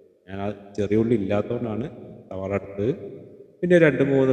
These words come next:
പച്ചമുളക് നടു കീറിയത് ഇട്ടിട്ടുണ്ട്. നല്ല ചുവന്ന പച്ചമുളകാണ് എനിക്ക് കിട്ടിയത്. ഞാൻ അവിടെ നിന്ന് എടുക്കാൻ പോകുമ്പോൾ തിരഞ്ഞെടുത്തതാണ്.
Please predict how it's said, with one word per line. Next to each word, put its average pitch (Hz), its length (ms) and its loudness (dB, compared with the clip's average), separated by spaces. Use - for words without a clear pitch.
പച്ചമുളക് 113 500 0
നടു 107 280 2
കീറിയത് 110 360 2
ഇട്ടിട്ടുണ്ട്. 104 400 -2
നല്ല 104 140 2
ചുവന്ന 104 440 2
പച്ചമുളകാണ് 98 600 -2
എനിക്ക് 98 220 -12
കിട്ടിയത്. 92 380 -8
ഞാൻ 113 240 -2
അവിടെ 113 140 4
നിന്ന് 117 120 -2
എടുക്കാൻ 117 260 0
പോകുമ്പോൾ 107 320 -4
തിരഞ്ഞെടുത്തതാണ്. 98 640 -4